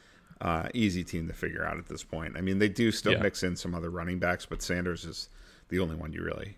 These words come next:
Speaker 1: need to care about for fantasy.
Speaker 2: Yep.
Speaker 1: Uh, and I guess that will cover it for the wrap-up of the week. So let's jump into the waiver wire. And as we always do, let's start at quarterback. Um,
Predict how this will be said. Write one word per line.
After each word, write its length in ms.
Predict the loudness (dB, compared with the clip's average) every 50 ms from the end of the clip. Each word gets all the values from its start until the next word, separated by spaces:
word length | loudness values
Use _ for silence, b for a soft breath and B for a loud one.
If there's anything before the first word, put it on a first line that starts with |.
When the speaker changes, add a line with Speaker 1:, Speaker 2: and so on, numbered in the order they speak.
| -12
Speaker 1:
need 160 | -10 -8 -8 -8
to 80 | -10
care 180 | -8 -6 -6 -4
about 220 | -4 -4 -6 -6
for 100 | -8 -12
fantasy. 540 | -8 -6 -4 -4 -4 -6 -6 -6 -8 -8 -10 b b b b b b b b b _ 2
Speaker 2:
Yep. 180 | 2 2 2 0 -6 -16 -20 -18 -18 -18 -18 -12 -6
Speaker 1:
Uh, 460 | -2 0 2 2 2 2 2 2 0 0
and 340 | 2 2 4 4 4 6
I 120 | 6 6 6
guess 260 | 6 4 4 4 6
that 260 | 6 6 6 4 2
will 140 | -2 -2 2
cover 340 | 6 6 8 10 10 10 8
it 120 | 8 6
for 440 | 6 6 8 8 8 6 4 0 -2 -8 -6
the 480 | -2 0 2 2 2 2 2 0 -2 -4 -8 _ -12 -8
wrap-up 580 | -4 0 4 4 4 4 4 2 2 2 0 -2
of 180 | -2 -2 -2 -2
the 100 | -4 -4
week. 380 | -2 2 2 4 4 2 0 -4
So 200 | -2 0 0 2
let's 320 | 2 2 0 0 -2 -4
jump 280 | 2 4 4 4 4 4
into 160 | 4 4 6
the 100 | 4 4
waiver 340 | 4 6 4 4 4 4 2
wire. 420 | 2 0 0 0 0 0 -2 b b b b b b b b b b b b -4 0
And 520 | 2 4 4 4 6 6 4 4 2 0 0
as 220 | 0 0 2 2 4
we 180 | 4 4 6
always 300 | 6 6 4 4 2 2
do, 140 | 2 2 4
let's 140 | 4 2 2
start 200 | 4 4 4 4
at 100 | 4 0
quarterback. 640 | 2 2 4 4 4 4 4 2 0 0 -2 -6 -14 -14 -12 -8
Um, 540 | -4 0 2 2 2 2 2 0 -2 -4